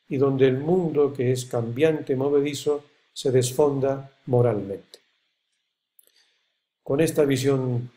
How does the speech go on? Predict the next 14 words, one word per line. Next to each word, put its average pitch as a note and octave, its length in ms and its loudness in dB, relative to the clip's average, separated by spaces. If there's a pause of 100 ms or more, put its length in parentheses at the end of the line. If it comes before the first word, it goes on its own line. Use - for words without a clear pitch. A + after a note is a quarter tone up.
(160)
eh, A#2+ 180 -4
rapidísima, C3+ 760 -2
que C3+ 80 -2
es B2 100 -4
apenas B2+ 480 -2 (420)
una D3+ 280 0
introducción. B2 1000 2
Por C3 140 -4
favor, B2+ 300 0
les B2 140 0
pido C#3+ 340 -2
que C3 60 -16
ustedes, C3+ 580 0 (640)
eh, A#2 640 -2